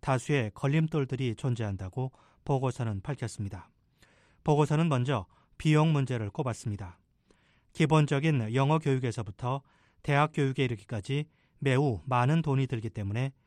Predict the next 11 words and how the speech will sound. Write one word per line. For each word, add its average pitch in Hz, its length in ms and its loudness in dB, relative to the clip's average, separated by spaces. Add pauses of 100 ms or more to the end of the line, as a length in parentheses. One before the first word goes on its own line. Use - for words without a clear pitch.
(400)
교육을 143 520 2 (260)
최우선 170 540 2
과제로 127 340 -2
삼는 120 480 -2
탈북자라도 135 760 -6 (400)
이 156 160 4
비용을 127 480 0
감당하기가 123 760 -4 (240)
쉽지 139 460 -4
않다는 135 340 -4
겁니다. 98 400 -8